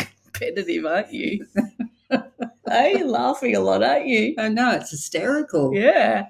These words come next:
Speaker 2: Yeah.
Speaker 1: Um, yeah, it was really good listening to Uncle Joe talk about Adelaide and the fun times that you two had together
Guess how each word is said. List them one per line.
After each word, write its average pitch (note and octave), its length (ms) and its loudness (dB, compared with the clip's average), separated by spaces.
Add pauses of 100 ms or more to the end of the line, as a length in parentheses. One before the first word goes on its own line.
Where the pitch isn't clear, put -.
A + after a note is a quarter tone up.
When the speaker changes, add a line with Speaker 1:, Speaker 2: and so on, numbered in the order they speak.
(160)
Speaker 2:
Yeah. D4 920 2 (100)
Speaker 1:
Um, A3+ 560 10 (180)
yeah, G#3+ 160 12
it F#3+ 120 12
was G#3 180 4
really C4+ 240 6
good G3 260 2
listening G3+ 340 0
to F#3+ 120 -4
Uncle F#3 160 -2
Joe E3 240 0
talk F3 240 -6
about D#3+ 260 -6
Adelaide F3+ 840 0
and E3 380 -4
the G3 40 -8
fun A#3 240 0
times A3 340 0
that G3+ 120 -12
you C4 180 2
two A#3 240 -4
had F3 200 -4
together E3+ 560 -6